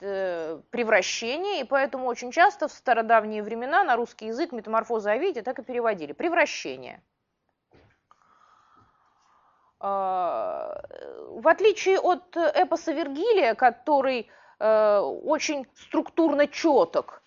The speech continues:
ну, помимо того, что там, э, совершенно определенная такая, м, есть, э, идеологическая составляющая, связанная с прославлением Рима, э, и римских доблестей, он еще и эпос Вергилия очень структурно четок.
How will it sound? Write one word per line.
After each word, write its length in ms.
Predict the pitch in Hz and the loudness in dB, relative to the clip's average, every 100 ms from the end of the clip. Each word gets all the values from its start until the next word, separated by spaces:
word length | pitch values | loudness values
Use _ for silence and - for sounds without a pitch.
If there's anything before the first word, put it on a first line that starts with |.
| - | -10
ну, 80 | 302 | 2
помимо 340 | 302 330 294 | 4 4 4
того, 300 | - 311 277 | 6 6 4
что 260 | - 247 226 | 2 0 4
там, 500 | 269 240 226 220 - - - | 4 4 2 -2 -2 -8 -6
э, 100 | 208 | -6
совершенно 400 | 247 269 254 233 | -4 -4 0 0
определенная 680 | 233 226 254 247 220 214 | -2 -4 0 0 0 -2
такая, 440 | 214 226 233 208 - _ _ | 0 2 6 4 2 _ _
м, 280 | 208 214 208 | -12 -10 -8
есть, 360 | 202 226 - - | -6 -6 -8 -8
э, 500 | - - 110 113 92 | -6 -6 -6 -8 -8
идеологическая 880 | 233 214 240 240 247 247 226 - 214 | -6 2 4 4 2 -4 -8 -4 -6
составляющая, 800 | 214 - 220 240 220 185 - 190 | -4 0 2 2 0 -2 -4 -6
связанная 500 | - 214 185 190 190 | -2 -2 -2 -4 -10
с 80 | - | -10
прославлением 680 | 202 220 214 208 196 202 202 | -4 0 2 0 -2 -4 -4
Рима, 440 | 240 214 160 156 _ _ _ _ - | -4 -4 -6 -6 _ _ _ _ -10
э, 880 | 170 165 160 151 - - 50 - - | -4 -2 0 -2 -4 -6 -8 -10 -12
и 160 | - 233 | -6 -4
римских 420 | 233 - 247 233 | -4 -4 -6 4
доблестей, 560 | 415 440 233 - - 220 | 6 6 2 -4 -8 -4
он 140 | 370 | -2
еще 280 | 370 - 339 | -2 -2 -2
и 140 | 302 | 0
эпос 260 | 311 294 - | -2 -4 -8
Вергилия 720 | 269 240 330 294 277 240 220 | -8 -2 0 2 2 2 0
очень 400 | 240 294 277 240 | -2 -4 -8 -10
структурно 560 | - 262 - 277 220 214 | -8 -8 -4 -4 -2 -6
четок. 480 | - 147 - - | -4 -6 -6 -14